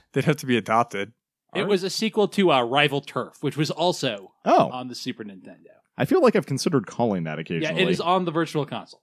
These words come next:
Speaker 2: so
Speaker 1: I didn't know this was a sequel, or
Speaker 2: Neither
Speaker 1: else I
Speaker 2: did
Speaker 1: would have
Speaker 2: I.
Speaker 1: called the other one first.
Speaker 2: Neither did I. So you've got a number of characters, including Ninja, American, Black M. Bison, and Girl.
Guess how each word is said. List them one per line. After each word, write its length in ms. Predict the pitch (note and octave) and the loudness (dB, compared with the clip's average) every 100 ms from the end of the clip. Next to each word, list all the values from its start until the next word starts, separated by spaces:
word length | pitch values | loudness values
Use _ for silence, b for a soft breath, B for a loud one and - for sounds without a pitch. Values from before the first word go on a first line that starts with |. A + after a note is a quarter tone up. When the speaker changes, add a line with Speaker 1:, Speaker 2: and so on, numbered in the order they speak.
| _ | _
Speaker 2:
so 400 | - B2+ A2+ A2 _ _ | -8 -4 -4 -8 _ _
Speaker 1:
I 80 | D#3 | 2
didn't 220 | D#3+ F#3+ | 4 4
know 120 | F3+ F3 | 4 4
this 200 | F3 E3+ | 4 2
was 100 | D3+ | 0
a 60 | |
sequel, 400 | D3+ - F3+ C#3+ | 0 0 0 0
or 40 | B2 | 2
Speaker 2:
Neither 100 | C3 | 4
Speaker 1:
else 140 | D#3 | 4
I 40 | D3+ | 4
Speaker 2:
did 40 | |
Speaker 1:
would 60 | D3 | 4
have 60 | - | 4
Speaker 2:
I. 40 | |
Speaker 1:
called 200 | D#3 D3+ | 4 6
the 100 | D3+ | 6
other 160 | E3 D#3 | 6 4
one 160 | C#3+ | 0
first. 560 | C3+ F3 D#3+ G#2+ - - | 0 2 2 2 -4 -6
Speaker 2:
Neither 180 | C3 C3+ | -4 -2
did 140 | B2+ | -2
I. 200 | G#2 F2 - _ _ - | -6 -10 -20 _ _ -8
So 200 | - G#3 | -2 -2
you've 180 | A3 | 0
got 160 | G3+ A3 | 0 2
a 40 | |
number 300 | F#3+ G#3+ A#3 | 2 0 2
of 100 | G#3+ | 0
characters, 600 | - F3+ E3 - E3 F3 | 0 0 0 0 0 0
including 580 | D#3 D3+ D#3 D#3+ D3+ C#3+ | -2 -2 2 2 2 0
Ninja, 560 | C3+ E3 E3+ D#3 D#3+ G#3 _ _ - | 2 2 4 4 2 0 _ _ -4
American, 760 | D#3+ D3 D#3+ D#3+ D#3+ D3+ G#3 - _ _ _ | 0 2 2 2 2 0 0 -6 _ _ _
Black 320 | C#3+ D#3 E3+ | 0 2 2
M. 200 | F3+ F3 | 2 -2
Bison, 500 | D#3 C#3+ C#3+ D3+ E3 G3+ _ _ - | 0 0 0 -2 -4 -6 _ _ -8
and 220 | F3 C#3+ | -6 -2
Girl. 420 | D3 B2+ D#3 - | -2 0 -2 -4